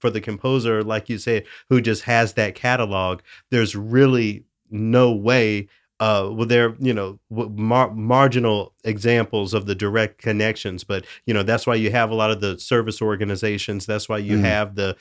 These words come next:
Speaker 1: specific grants and the, uh, different, uh, initiatives to really get a few of them in there. I think understanding that ecosystem makes this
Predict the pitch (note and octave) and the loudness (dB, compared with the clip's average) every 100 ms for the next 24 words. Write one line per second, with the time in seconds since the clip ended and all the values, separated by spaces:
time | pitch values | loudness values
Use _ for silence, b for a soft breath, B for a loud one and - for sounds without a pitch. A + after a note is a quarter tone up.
0 | B B - A2+ A#2 - G2 A2 A#2 A2 | B B -6 -4 -4 -6 -6 -2 0 0
1 | A2 - G#2+ F#2+ F#2+ - G2 F#2 G2 F#2+ | -2 -4 -4 -4 -6 -4 -6 -6 -6 -4
2 | A2+ - G2+ F#2+ F#2+ F#2+ F#2+ G2+ G#2+ G#2+ | -4 -4 -8 -6 -8 -6 -4 0 0 0
3 | G#2+ G#2 F#2+ - B B - G#2 A#2+ A2+ | -2 -4 -6 -12 B B -6 -2 0 2
4 | A2 G#2 _ - A2+ - G#2 F#2+ - C#3 | 0 -4 _ -6 -6 -6 -10 -8 2 4
5 | D3 A2 G#2 G2+ A#2+ A#2 F#2+ F2 - B | 6 4 0 -2 -2 -2 -4 -6 -12 B
6 | B A2+ A#2+ A2+ G#2 _ _ - C3+ A#2+ | B 0 2 -2 -4 _ _ 2 4 4
7 | A2 - C#3 C3+ B2+ G#2+ A#2 A2+ A#2+ A#2+ | 0 0 2 4 2 2 2 0 -2 -2
8 | A2+ G#2 - G#2 - G#2 G2 - _ _ | -4 -4 -6 -6 -4 -4 -4 -10 _ _
9 | _ _ _ _ - A2 A#2+ G#2+ - A2+ | _ _ _ _ -8 0 0 0 -4 -2
10 | B2 - | -2 -2